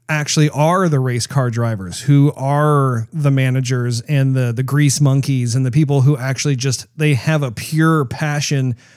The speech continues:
for all things automobile, where, like, the, you know, they, they know how to put together and take apart a car. They're constantly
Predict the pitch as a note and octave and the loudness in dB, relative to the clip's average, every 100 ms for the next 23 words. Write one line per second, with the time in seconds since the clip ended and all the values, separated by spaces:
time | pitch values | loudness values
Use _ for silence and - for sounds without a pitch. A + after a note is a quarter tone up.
0 | _ - - - E3+ D#3 C#3+ D3 D3 B2+ | _ -16 -10 0 2 4 2 0 0 0
1 | D3 C3 C3 A#2+ - C#3 C#3 B2 A#2 C3+ | 0 0 0 -2 -2 0 2 0 0 0
2 | C3+ G#2 G2 A#2 A#2 A#2 A2 B2+ C#3 B2 | 0 -2 -6 -6 -4 -6 -6 -4 -2 0
3 | C#3+ C3 C#3 C3+ D3 D#3 C3+ C#3+ B2+ A2 | 0 2 2 2 4 4 4 2 0 0
4 | E3 - B2+ C3+ C3 B2+ A#2+ A2+ A#2 C#3 | -2 -2 -2 0 2 0 -2 -4 -2 -2
5 | B2 - B2+ B2+ A#2 - B2 A2 F#2 - | -2 -4 -4 -2 -4 -6 -6 -6 -10 -16
6 | - - - _ D3 C#3+ C3 - D3+ C#3+ | -20 -20 -20 _ -2 0 0 0 0 0
7 | D3+ C#3+ C3+ B2+ A2+ | -2 0 0 -2 -6